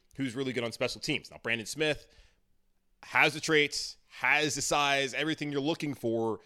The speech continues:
Can he produce? Can he develop? Really big year for him heading into year two with this new coaching staff to show that he can provide some depth and can come out there and help team where next year,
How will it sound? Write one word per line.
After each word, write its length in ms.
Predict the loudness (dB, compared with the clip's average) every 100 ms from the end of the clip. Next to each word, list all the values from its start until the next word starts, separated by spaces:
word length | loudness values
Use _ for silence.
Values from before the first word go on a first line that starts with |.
| _ _ -2
Can 220 | 2 2
he 100 | 2
produce? 360 | -2 -4 -6
Can 260 | -4 -2 -2
he 140 | -2
develop? 520 | -4 0 2 2 0 -6 _
Really 380 | -8 0 2 2
big 220 | 0 0
year 160 | -2 -4
for 140 | -6
him 360 | -4 -2 -2 -6 -14 _ _
heading 300 | -2 0 0
into 100 | 0
year 220 | -2 -4
two 500 | -4 -4 -4 -4 -8 -12 _ -4
with 240 | -2 -2
this 180 | -4 -6
new 120 | -2
coaching 320 | 2 0 0
staff 240 | -2 0 0
to 80 |
show 180 | -4 -2
that 140 | -2 -2
he 140 | -6
can 360 | -4 -4 -2 -8 _ _
provide 580 | -6 2 4 4 2 -2
some 180 | -2 -2
depth 380 | 0 -2 -2 -4
and 260 | -4 -6 -10
can 160 | -10 -6
come 180 | -2 2
out 220 | 0 2
there 240 | 0 0
and 140 | -2 2
help 280 | 2 2
team 440 | 0 2 2 0 -2 -10 -14
where 400 | 0 4 4 4 4
next 300 | 4 4 4
year, 440 | 4 4 2 -2